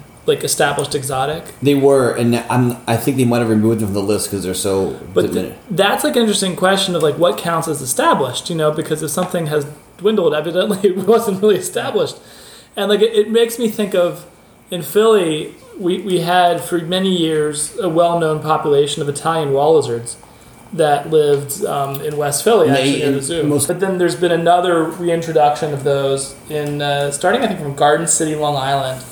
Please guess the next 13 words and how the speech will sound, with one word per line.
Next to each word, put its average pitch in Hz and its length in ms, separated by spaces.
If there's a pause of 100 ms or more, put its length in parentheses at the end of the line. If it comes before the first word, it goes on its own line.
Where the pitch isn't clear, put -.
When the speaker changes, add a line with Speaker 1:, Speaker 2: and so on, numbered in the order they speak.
(340)
Speaker 1:
that 151 140
spread 165 380
out, 139 380 (440)
um, 147 280
and 156 160
now 151 180
they're 156 140
all 143 100
the 143 80
way 139 80
to 131 80
South 139 340
Jersey, 135 380